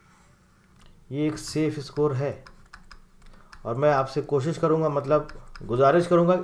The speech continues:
इतना तो आप स्कोर करिए। इतना जब आप स्कोर करेंगे तो आप एक सेफ जोन में रहेंगे, आप मेंस एग्जाम के लिए दो सौ परसेंट शॉर्टलिस्ट किए जाएंगे। इससे नीचे कट ऑफ रहता है तो बहुत अच्छी चीज़ है।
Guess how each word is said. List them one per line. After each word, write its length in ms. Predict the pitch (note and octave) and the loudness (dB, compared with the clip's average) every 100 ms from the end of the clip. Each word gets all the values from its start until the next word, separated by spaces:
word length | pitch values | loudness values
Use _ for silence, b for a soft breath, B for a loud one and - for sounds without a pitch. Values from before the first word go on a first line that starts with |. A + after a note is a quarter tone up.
| - | -4
इतना 320 | C#3 F3 G#3 | 0 4 6
तो 120 | G3+ | 8
आप 180 | F3+ F3+ | 6 6
स्कोर 320 | E3+ F3 E3+ | 2 2 2
करिए। 420 | C#3 B2+ A#2 F#2 - b b b A#2+ | 2 -2 -2 -4 -8 b b b -8
इतना 280 | C#3+ F3 | 0 4
जब 80 | F#3+ | 8
आप 200 | F#3 F3+ | 8 8
स्कोर 280 | F3 F3 F3+ | 4 6 6
करेंगे 320 | F3 F3+ F#3+ | 6 6 4
तो 140 | F3+ D#3+ | 6 10
आप 280 | D#3 D#3+ | 10 8
एक 180 | E3+ E3+ | 2 -2
सेफ 280 | - E3 E3 | 0 2 2
जोन 200 | D3+ E3 | 2 0
में 100 | D#3+ | 2
रहेंगे, 340 | D3+ E3 F3 | 0 0 0
आप 420 | F3 D3 D3 - - - | 2 4 2 -2 -20 -6
मेंस 240 | D3+ F#3+ E3+ | 2 4 4
एग्जाम 340 | C#3+ D3+ D3+ | 4 4 4
के 120 | D3 | 2
लिए 300 | D3+ D#3+ D#3+ D#3+ - - _ _ - | 0 2 2 2 -6 -20 _ _ -4
दो 220 | A2+ D3+ | 2 2
सौ 160 | E3+ E3+ | 4 4
परसेंट 400 | C#3+ B2+ D3 C3+ | 4 2 -2 -2
शॉर्टलिस्ट 440 | C#3 B2+ C3 B2+ | 0 0 -2 -4
किए 180 | A#2+ A#2+ | -2 -2
जाएंगे। 320 | G#2+ F#2 F2+ - b b b b | -2 -6 -10 -16 b b b b
इससे 380 | C#3 - - F#3 | -6 -2 4 6
नीचे 360 | E3 D3 C#3+ F#3 | 6 2 2 4
कट 140 | F3 | 6
ऑफ 160 | F3+ F3+ | 6 6
रहता 220 | F3 E3 | 4 2
है 60 | |
तो 100 | C3+ | 2
बहुत 240 | G#2+ C3+ D#3 | 4 4 4
अच्छी 200 | D3+ D#3+ | 0 -4
चीज़ 160 | D3+ | -6
है। 80 | D3 | -6